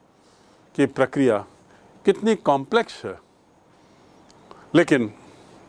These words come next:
बड़ी सुगमता से अभी तक हमारे यहाँ चुनाव होते आए हैं। राज्यों में निर्जा-, निर्वाचन की जो व्यवस्था होती है,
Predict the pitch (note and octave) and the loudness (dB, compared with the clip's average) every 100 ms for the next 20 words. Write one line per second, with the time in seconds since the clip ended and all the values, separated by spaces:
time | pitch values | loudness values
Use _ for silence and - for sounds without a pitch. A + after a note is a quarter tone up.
0 | - - - D3+ D#3 B2 A2+ - - C#3 | -20 -14 -2 2 4 2 -2 -2 0 2
1 | C3+ C3+ - - A2+ G2 - - - - | 0 2 0 0 -6 -6 -10 -12 -12 -12
2 | - - - - - - C#3+ C#3 C3 - | -18 -20 -20 -20 -4 0 0 0 -2 -2
3 | A#2 A2+ A2 G#2+ - A2+ A2+ G#2 G2 C3+ | -2 0 -2 -4 -6 -2 -2 -2 -6 -2
4 | E3 E3 G2+ G2+ G#2+ _ _ _ _ _ | 0 0 -4 -12 -18 _ _ _ _ _
5 | _ _ _ _ - - - - - - | _ _ _ _ -20 -20 -20 -20 -20 -20
6 | - - - - - - - - - - | -20 -20 -20 -20 -20 -20 -20 -20 -20 -20
7 | - - - - C#3+ D#3 F3 A#3+ A#3 F#3+ | -20 -20 -18 -2 2 2 4 4 4 4
8 | D3 D3 D#3 C3 C3+ C3+ C#3 C#3 G#3+ G3 | 4 2 0 -2 0 2 0 0 -6 -4
9 | F3 C#3+ C#3 C3+ - G#3 C#3 - G2 G2 | -2 0 0 -2 -2 0 0 -6 -14 -14